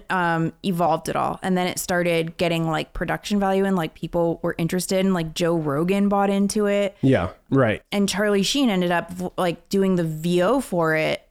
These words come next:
Speaker 1: And then he, like, changed his mind and he had it all pulled.
Speaker 2: Okay.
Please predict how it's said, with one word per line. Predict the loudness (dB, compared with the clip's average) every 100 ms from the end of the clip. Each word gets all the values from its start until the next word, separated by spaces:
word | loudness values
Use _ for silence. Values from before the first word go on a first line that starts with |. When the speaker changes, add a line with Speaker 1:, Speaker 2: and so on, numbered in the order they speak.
| -12
Speaker 1:
And | -4 0 0
then | 0 0 0 -2 -6 _ _ _ _ -4
he, | 0
like, | 2 2 0 -2 -8 _ _
changed | -2 0 0
his | 0
mind | 0 0 0
and | -2
he |
had | -4 -2
it | -2
all | -2
pulled. | -2 -2 -2 -4 -10 _ _ _ _ -2
Speaker 2:
Okay. | 0 2 0